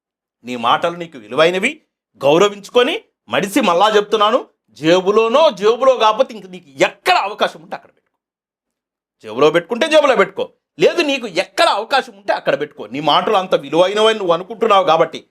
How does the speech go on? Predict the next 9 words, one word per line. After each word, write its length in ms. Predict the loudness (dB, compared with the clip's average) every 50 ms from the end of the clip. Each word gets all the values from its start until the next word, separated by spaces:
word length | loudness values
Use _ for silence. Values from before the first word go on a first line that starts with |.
| _ _ _ -4
నీ 120 | -2 -2
మాటలు 440 | 0 2 2 2 2 2 0 0 0
దుర్మార్గమైనవి, 960 | 0 0 0 0 2 2 2 2 2 0 2 2 2 0 0 -4 -4 -10 _ _ _ _ _ 0
నీ 140 | 2 2 4
మాటలు 380 | 4 4 2 2 2 2 2
అనాలోచితమైనవి, 1080 | 0 0 0 0 2 2 2 2 0 -2 -2 -2 -2 0 0 0 0 -2 -4 -6 -10 _ _ _ -6
నీ 120 | -2 0 2
మాటలు 420 | 2 2 2 2 2 0 0 0 -2 -4
హేయమైనవి, 600 | 0 2 2 2 2 0 -2 -4 -6 -10 -14 -16